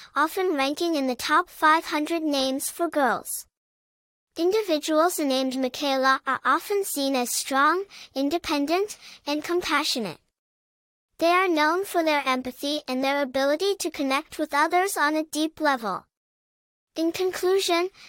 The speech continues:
the name Michaela is a beautiful and meaningful choice, steeped in religious significance.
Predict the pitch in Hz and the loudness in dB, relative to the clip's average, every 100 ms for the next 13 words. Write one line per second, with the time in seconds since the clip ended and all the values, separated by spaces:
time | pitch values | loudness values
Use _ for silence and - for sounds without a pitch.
0 | - 269 269 277 339 381 392 311 269 240 | -6 -2 0 0 2 0 0 -2 0 0
1 | 247 277 269 254 233 247 269 320 359 392 | -2 -2 -4 -4 -4 -2 0 0 0 2
2 | 403 277 262 240 262 294 311 370 359 - | 2 0 -2 0 0 0 -2 -4 -4 -2
3 | 262 254 - - - - - - 330 349 | 0 0 -4 -10 -16 -10 -8 -2 -2 0
4 | - 269 254 240 240 262 330 349 - 330 | 0 0 0 0 0 0 -2 -2 -2 -2
5 | 294 277 254 220 - - - | -2 -2 -8 -10 -12 -10 -12